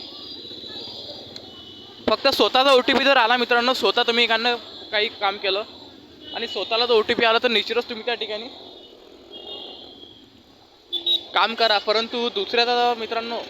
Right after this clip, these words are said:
अजिबात ओटीपी सांगायचा नाही भिकार चोटांना, अजिबात नाही. कारण तुम्ही या ठिकाणी ओटीपी सांगता आणि तिकडे ते तुमच्या वैयक्तिक, अ, माहितीसोबत, वैयक्तिक अकाउंटसोबत, बँक म्हणते, बँकेचं अकाउंट असू शकते किंवा कुठलंही महत्त्वाचं अकाउंट असू शकते.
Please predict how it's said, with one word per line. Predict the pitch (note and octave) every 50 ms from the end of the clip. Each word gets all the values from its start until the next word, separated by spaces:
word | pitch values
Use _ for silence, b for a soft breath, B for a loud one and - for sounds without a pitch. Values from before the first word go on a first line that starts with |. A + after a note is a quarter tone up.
| - - - - - - - - -
अजिबात | F#3 F#3+ - A#3+ G#3+ A3+ B3 B3+
ओटीपी | B3 A#3 A#3 - B3 B3
सांगायचा | B3 A#3+ A3+ A3+ A#3+ A#3 A#3+ A#3+
नाही | B3+ B3
भिकार | G3 G#3 - A#3 A#3+ A3+
चोटांना, | B3+ A#3+ A3 A#3 A#3 A3+ A3 G#3 E3+ C3 -
अजिबात | F3 G3+ - A3 A#3+ B3 B3 A#3+
नाही. | A#3 A#3 G#3 D3+ - - - - - - - _ _ _ -
कारण | G3+ G#3 A#3 A#3+
तुम्ही | - A3+ A3 A3 A#3+
या | A#3+ A#3+
ठिकाणी | A#3 - A#3+ A#3+ A#3+
ओटीपी | A#3 A3 - A#3+ A#3 A#3+
सांगता | A#3 - G#3 G3+ G#3 - A3
आणि | A3+ A#3+ - -
तिकडे | A3+ - A#3+ B3+ A#3+ G3+ - - - - - - - - - - - - - - - - -
ते | A3+ A3
तुमच्या | - A#3 G#3+ A3 - A#3+ B3 A#3+
वैयक्तिक, | A#3 G3 E3 F3 F#3+ G3+ F#3+ - - C4 B3 - - - - - - - _ _ -
अ, | D3 D3+ D3+ D#3
माहितीसोबत, | F3 F3 F3+ F3+ - B3 - C4 A#3 G#3 A#3+ A#3 -
वैयक्तिक | G#3 G3+ G#3 G3+ - - B3 - - - -
अकाउंटसोबत, | - F3+ - A3 A#3+ C4 B3+ - C#4 B3 A#3 A3 D#3 - - - - - - - - - - - - _ _ _ _ _ -
बँक | F3+ F3
म्हणते, | F#3+ F#3+ G3+ G3+ G3+ A3+
बँकेचं | A3 G3+ F#3+ F#3 G3 B3 B3 A#3+
अकाउंट | A#3+ A3+ A3 A#3 A#3 - A3
असू | G3 G#3
शकते | - - A#3 A#3 - - A#3
किंवा | A#3 A#3 A#3 - - - - - - _ _ _ _ _ _ _ _ -
कुठलंही | - A3 G#3+ A3+ B3+ C4
महत्त्वाचं | B3+ A3 G3+ - - A#3+ A#3 G#3 B3
अकाउंट | A3+ - A#3+ A#3+ A#3+
असू | A3+ G#3+ -
शकते. | A#3+ A3 G3+ G3+ A3